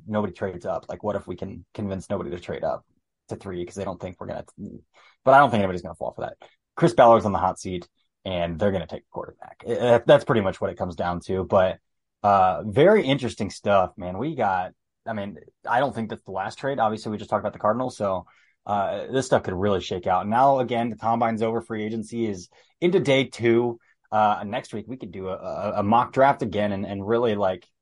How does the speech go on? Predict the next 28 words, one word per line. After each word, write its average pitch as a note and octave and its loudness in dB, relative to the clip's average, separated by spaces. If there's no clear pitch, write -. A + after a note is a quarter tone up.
what G#2 0
are A2 -2
these G#2 -4
teams' F#2+ -12
needs F#2 -10
after F2+ -4
this A#2+ 2
and, G2+ 0
and G2+ -2
kind G#2 -2
of F#2 -4
what G#2+ 2
do G#2 4
our F#2 2
big G2+ -4
boards F#2 -8
look F#2 -10
like F2+ -8
after - -6
the - -14
combine C#3 2
as B2 0
well C#3 2
and, G2+ -6
and G#2 -8
kind A2 -2
of F#2+ -6
meet, G#2+ -6